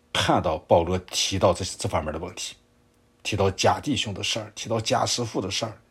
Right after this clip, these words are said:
假先知的事。这儿更明确是要防备犬类。那么这什么意思呢？因为在当时那些犹太人，他们把外邦人看作是不洁的人，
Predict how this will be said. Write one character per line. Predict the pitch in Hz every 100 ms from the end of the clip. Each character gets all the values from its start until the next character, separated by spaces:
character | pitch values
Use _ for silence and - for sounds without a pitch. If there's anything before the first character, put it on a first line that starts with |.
| -
假 | - 110
先 | - 101
知 | 92
的 | 95
事。 | - - - _ _ _ _ -
这 | 180
儿 | 117 - - - - - _ _ _ _ _ _
更 | - 151
明 | 92
确 | 92 101
是 | 107
要 | 113
防 | 113 - 107 117
备 | 117 165 101 -
犬 | - - - 73
类。 | 101 120 - _ _ _ _ _ _ _ _ -
那 | 196
么 | 214
这 | - 196
什 | - -
么 |
意 | 196
思 | 147 139
呢？ | 127 110 - - - -
因 | 165
为 | 185 180
在 | 175 151 139
当 | - - 185 185
时 | - - 120
那 | 139
些 | 120 127
犹 | 113 135
太 | 123 170
人， | 127 92 92
他 | -
们 | 135 120
把 | 120 120
外 | 123 180 107
邦 | - 139 123
人 | 101
看 | - 123
作 | 107
是 | -
不 | -
洁 | 185 - 95
的 |
人， | 123